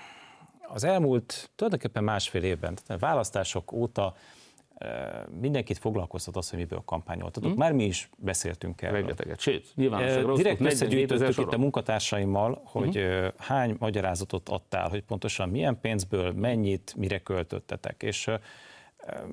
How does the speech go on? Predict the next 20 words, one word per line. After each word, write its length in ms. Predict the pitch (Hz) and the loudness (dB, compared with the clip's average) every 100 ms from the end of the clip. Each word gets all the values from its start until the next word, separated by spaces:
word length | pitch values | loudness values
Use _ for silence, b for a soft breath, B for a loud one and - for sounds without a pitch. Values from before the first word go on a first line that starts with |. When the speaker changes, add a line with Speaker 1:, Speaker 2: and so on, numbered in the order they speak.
| - | -4
Speaker 1:
tényleg 220 | - 180 | 2 4
nagyon 280 | 117 101 92 | 4 4 4
változó, 440 | 85 85 - 87 | 2 2 0 0
nagyon 260 | 107 135 117 | 2 4 2
széttartó. 800 | 101 - 85 - 87 - 90 - | 2 0 -2 -4 -6 -4 -8 -2
Speaker 2:
Mondjál 380 | 127 120 101 80 | 0 2 0 0
kettőt, 360 | 117 104 101 | -2 0 -2
ahol 180 | 107 101 | 0 0
én 120 | 104 | 2
ellentmondtam 520 | 107 95 95 101 90 101 | 2 0 0 -2 -2 0
volna 160 | 104 | 2
Speaker 1:
Majd 120 | 160 175 | 4 2
Speaker 2:
magamnak. 180 | 104 | 0
Speaker 1:
mindjárt 260 | 233 233 135 | 0 2 4
rátérünk 520 | 151 - - 110 110 | 2 2 2 2 2
erre 260 | 131 110 98 | 2 4 4
is, 120 | 123 | 2
de 140 | 123 - | 0 -2
most 180 | 117 | -6
a-, 60 | - | -4